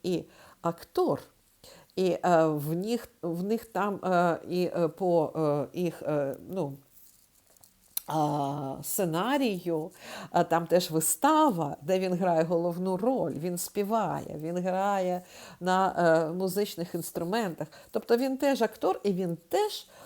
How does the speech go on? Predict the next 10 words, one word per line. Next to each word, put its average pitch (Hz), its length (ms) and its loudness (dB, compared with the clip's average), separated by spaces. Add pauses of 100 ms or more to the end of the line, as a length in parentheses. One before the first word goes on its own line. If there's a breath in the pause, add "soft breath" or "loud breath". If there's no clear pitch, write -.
(160 loud breath)
е, 175 200 8
лікує. 240 680 0
Це 185 200 -4
теж, 294 440 0
е, 190 80 -4 (120)
ну, 196 260 -2
така, 208 480 -2
е, 180 80 0
своєрідна 190 500 0
терапія. 196 640 -6